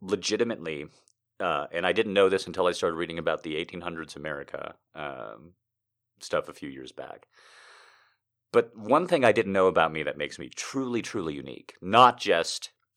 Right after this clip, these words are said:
today or not just in my time, but in the course of human history, is I have lived alone. Alone, alone, alone.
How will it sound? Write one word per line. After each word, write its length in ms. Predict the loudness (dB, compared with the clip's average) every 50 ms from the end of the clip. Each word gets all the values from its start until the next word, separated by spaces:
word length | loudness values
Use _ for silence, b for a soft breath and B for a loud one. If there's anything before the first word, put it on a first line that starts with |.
| _ -20 _ _
today 680 | -12 -10 -2 2 2 4 4 4 2 0 -2 -6 -10 b b b b b b b b b b
or 120 | _ -6 -2
not 240 | 2 4 4 4 4
just 360 | 4 2 2 2 0 -4 -8 _
in 160 | -2 -2 0
my 200 | 2 2 2 2
time, 580 | 0 -2 -2 -2 -2 -2 -4 -8 -10 -12 -14 -18 _ _ b b b b b b b b b
but 140 | 0 0 2
in 80 | 2 0
the 60 | 0
course 340 | -2 0 0 2 2 2 0
of 100 | -2 -4 -2
human 260 | -6 -6 -4 -4 -4
history, 640 | -4 -4 -4 -4 -8 -8 -8 -8 -8 -10 -12 -14 _ _ _ _ _ -8
is 500 | -4 -2 -2 -2 -2 -4 -6 -8 -10 -12 -12 _ -4
I 140 | -2 -2 -2
have 220 | -2 -4 -6 -4
lived 300 | -2 -4 -4 -4 -6 -10 -20 _ _ _ _ _ _ _
alone. 560 | -8 -8 -6 -6 -6 -6 -6 -8 -12 -16 -20 -20 _ _ _ _ _ _ _ _ _ _ _
Alone, 420 | -10 -8 -4 -2 0 0 0 -2
alone, 280 | -2 -2 -4 -4 -4 -6
alone. 440 | -8 -8 -8 -8 -8 -8 -14 -18